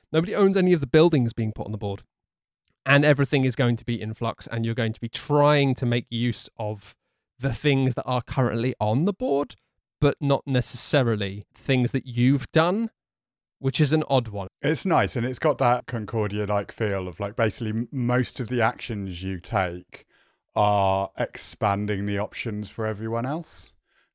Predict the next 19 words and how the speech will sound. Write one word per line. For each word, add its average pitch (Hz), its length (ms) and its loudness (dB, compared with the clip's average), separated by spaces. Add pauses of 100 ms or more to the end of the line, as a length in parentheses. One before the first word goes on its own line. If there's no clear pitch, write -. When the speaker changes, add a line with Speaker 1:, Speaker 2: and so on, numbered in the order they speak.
Speaker 2:
like, 104 220 -2
whatever 113 260 -2
you 107 100 0
are 104 80 2
doing, 98 420 0
you 101 140 -2
are 98 60 -2
certainly, 120 420 -2
you're 110 200 -4
changing 127 560 0
the 107 80 -2
board 107 300 0
state 85 340 -6
in 90 120 -8
a 90 40 -6
way 90 260 -4
that 92 160 -12
means 92 320 -8
that 90 240 -10